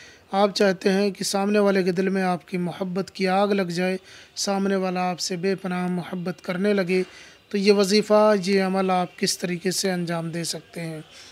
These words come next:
महबूब के दिल में मोहब्बत पैदा करने का एक ज़बरदस्त अमल है, एक ज़बरदस्त वजीफ़ा है। अगर आपका महबूब आपसे नाराज़ हो गया है या कोई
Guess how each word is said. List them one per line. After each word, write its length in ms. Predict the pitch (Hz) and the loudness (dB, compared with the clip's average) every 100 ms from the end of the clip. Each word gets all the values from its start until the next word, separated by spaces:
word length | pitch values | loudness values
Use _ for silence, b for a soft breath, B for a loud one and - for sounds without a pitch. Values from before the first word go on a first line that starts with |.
| B B B B B B | B B B B B B
महबूब 540 | 208 202 226 240 247 - | -4 -2 2 4 2 4
के 100 | 240 | 4
दिल 180 | 220 233 | 6 4
में 180 | 233 233 | 6 4
मोहब्बत 560 | 233 214 226 208 220 - | 2 0 -4 -2 -6 -2
पैदा 300 | 214 208 214 | 0 4 2
करने 360 | 208 196 196 196 | 2 -4 -2 -2
का 240 | - 208 196 | -2 -2 0
एक 160 | 190 | -2
ज़बरदस्त 600 | 175 185 185 180 202 - 196 | -4 -6 -4 -2 -2 -2 -4
अमल 220 | 196 202 | -2 0
है, 160 | 196 208 B B B - | -2 -4 B B B 0
एक 160 | 196 180 | 2 2
ज़बरदस्त 640 | 165 185 185 190 180 - | 0 0 0 0 0 0
वजीफ़ा 440 | 190 180 180 - 180 | -2 0 -2 -2 -2
है। 200 | 165 165 - B B B B - | -2 -4 -8 B B B B 4
अगर 240 | 220 240 | 8 10
आपका 340 | 240 240 - 226 | 10 8 4 2
महबूब 440 | 214 208 220 220 | 4 2 2 0
आपसे 280 | 202 180 196 | 0 -2 -2
नाराज़ 460 | 190 185 190 208 190 | 0 0 2 0 2
हो 100 | 208 | 0
गया 200 | 208 208 | 4 4
है 240 | 202 226 233 | 4 4 2
या 140 | 220 | 0
कोई 220 | 185 208 | -2 -2